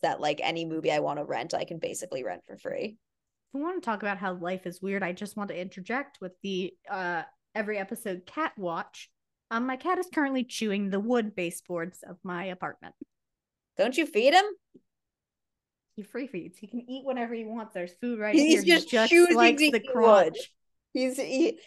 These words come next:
Speaker 1: he has access at this moment to all of the food, and he is
Speaker 2: He
Speaker 1: of
Speaker 2: has,
Speaker 1: that
Speaker 2: yes.
Speaker 1: food.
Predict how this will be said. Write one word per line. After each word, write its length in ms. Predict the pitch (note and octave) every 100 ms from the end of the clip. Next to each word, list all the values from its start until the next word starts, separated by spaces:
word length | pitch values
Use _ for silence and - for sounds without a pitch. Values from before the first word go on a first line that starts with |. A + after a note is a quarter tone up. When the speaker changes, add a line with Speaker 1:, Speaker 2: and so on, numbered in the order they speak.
| -
Speaker 1:
he 100 | C#4+
has 380 | D#4+ D#4 D4+ D4+
access 640 | A#3+ C#4 - - E4+ E4
at 260 | A3 A#3+ -
this 180 | B3+ A#3
moment 460 | G#3+ G#3 F#3 -
to 220 | - G3+ - _
all 380 | F3 G3+ A3 A3
of 160 | G#3 F3+
the 100 | F#3+
food, 540 | - F#3+ D#3+ A#2 A#2+ -
and 120 | F3+ G#3+
he 180 | G3
is 120 | F#3 F3+
Speaker 2:
He 60 |
Speaker 1:
of 160 | - G#3+
Speaker 2:
has, 60 | G#3+
Speaker 1:
that 200 | A3 A3+
Speaker 2:
yes. 240 | A3+ A#3+
Speaker 1:
food. 120 | A#3